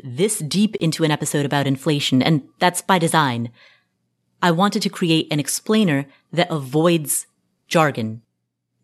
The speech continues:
So I've steered clear of talking about quantitative easing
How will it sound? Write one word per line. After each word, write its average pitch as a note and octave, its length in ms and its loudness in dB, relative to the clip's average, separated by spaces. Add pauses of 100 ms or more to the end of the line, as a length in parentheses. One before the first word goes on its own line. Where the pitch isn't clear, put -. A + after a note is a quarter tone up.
So G3 220 2
I've E3+ 140 0
steered F#3+ 400 0
clear A3 380 0
of - 160 -8
talking E3+ 320 0
about C#3+ 240 -2
quantitative D3 640 -4
easing A3+ 580 0